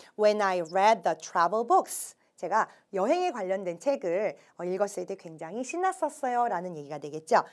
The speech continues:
Because 왜냐하면요. I thought, 요거 발음 어렵죠? I thought about 뭐에 대해서 얘기했냐, 어, 뭐에 대해서 생각을 했냐면요. Where to go for my next trip. Next trip. 다음번 여행을 어디로 갈지를 생각하면서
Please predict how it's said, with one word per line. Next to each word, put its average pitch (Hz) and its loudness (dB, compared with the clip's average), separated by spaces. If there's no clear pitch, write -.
Because 190 0
왜냐하면요. 262 4
I 330 2
thought, 170 0
요거 233 0
발음 214 0
어렵죠? 170 4
I 247 4
thought 208 6
about 196 6
뭐에 262 6
대해서 302 4
얘기했냐, 196 0
어, 185 2
뭐에 220 6
대해서 262 2
생각을 339 6
했냐면요. 226 2
Where 254 4
to 359 2
go 202 6
for 190 4
my 165 -4
next 180 -2
trip. 302 -4
Next 202 -4
trip. 285 -6
다음번 240 -2
여행을 185 -4
어디로 196 -2
갈지를 190 -2
생각하면서 240 -4